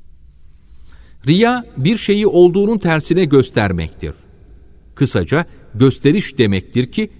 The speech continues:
kötü huylardandır. Ahiret amellerini yaparak, ahiret yolunda olduğunu göstererek dünya arzularına kavuşmak demektir. Kısaca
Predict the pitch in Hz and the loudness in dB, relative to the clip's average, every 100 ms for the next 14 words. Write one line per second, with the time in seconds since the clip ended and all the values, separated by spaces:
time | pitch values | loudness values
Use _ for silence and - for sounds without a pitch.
0 | - - 160 156 117 98 80 73 76 73 | -8 0 2 2 -2 -2 -4 -6 -8 -8
1 | 71 - - - - - - - - - | -10 -16 -20 -20 -20 -20 -20 -20 -20 -20
2 | - - - - - 101 101 101 175 143 | -20 -20 -20 -12 -2 -2 0 0 0 0
3 | 131 117 107 107 104 98 95 98 87 - | -2 0 0 0 0 -2 -2 -4 -4 -10
4 | - - - 104 95 107 196 160 147 139 | -20 -12 -4 -2 0 0 2 2 2 2
5 | 127 117 113 113 110 104 107 - 107 147 | 2 2 2 2 0 0 -2 0 -2 0
6 | 107 78 - - - 113 123 123 190 160 | -2 -6 -16 -16 -4 0 2 2 0 0
7 | 143 120 131 123 120 120 - 110 - 135 | 0 0 2 2 0 -2 -4 -4 -4 -4
8 | 143 - 82 71 - 78 71 - - - | -6 -8 -10 -10 -12 -16 -16 -20 -20 -20
9 | - - _ - - - - - 120 98 | -20 -20 _ -20 -20 -20 -20 -8 -4 -4
10 | 82 131 | -2 -2